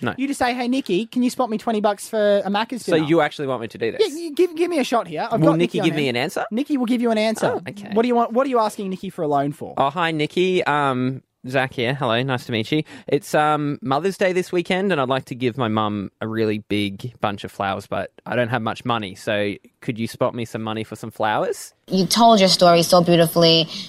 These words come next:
Speaker 3: You took me into your
Speaker 1: I did, didn't I?
Speaker 3: world.
Speaker 1: Thank you.
Speaker 3: I believe you.
Speaker 1: Yeah.
Speaker 3: Yeah.
Speaker 1: Yes!
Speaker 2: Oh, there we go.
Speaker 1: Oh,
Speaker 2: Nikki's
Speaker 1: Nikki, thank you so much. My mum's gonna love that.
Speaker 2: And, and just tell Missus Mann, "Do these come courtesy of Nicki Minaj?"
Speaker 1: Oh.
Speaker 2: Beautiful.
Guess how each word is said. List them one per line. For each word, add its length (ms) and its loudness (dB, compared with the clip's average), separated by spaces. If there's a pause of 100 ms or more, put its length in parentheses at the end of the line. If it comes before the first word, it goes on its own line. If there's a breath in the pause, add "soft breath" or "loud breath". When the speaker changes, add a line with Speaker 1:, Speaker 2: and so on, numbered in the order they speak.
Speaker 3:
You 140 0
took 220 2
me 160 2
into 240 0
your 160 4
Speaker 1:
I 20 6
did, 80 4
didn't 140 4
I? 260 4
Speaker 3:
world. 220 0 (120)
Speaker 1:
Thank 200 -2
you. 60 -4
Speaker 3:
I 140 4
believe 640 2
you. 560 2
Speaker 1:
Yeah. 140 0 (280)
Speaker 3:
Yeah. 400 2 (240)
Speaker 1:
Yes! 460 0
Speaker 2:
Oh, 180 2
there 80 4
we 80 2
go. 160 0
Speaker 1:
Oh, 360 4
Speaker 2:
Nikki's 200 4
Speaker 1:
Nikki, 220 -2
thank 220 2
you 80 2
so 180 2
much. 160 2
My 140 0
mum's 240 0
gonna 180 2
love 320 2
that. 240 0
Speaker 2:
And, 180 2
and 200 0
just 200 -4
tell 220 2
Missus 300 -2
Mann, 220 2
"Do 60 -2
these 220 -2
come 160 0
courtesy 380 0
of 80 -2
Nicki 200 0
Minaj?" 520 2
Speaker 1:
Oh. 480 -6
Speaker 2:
Beautiful. 520 0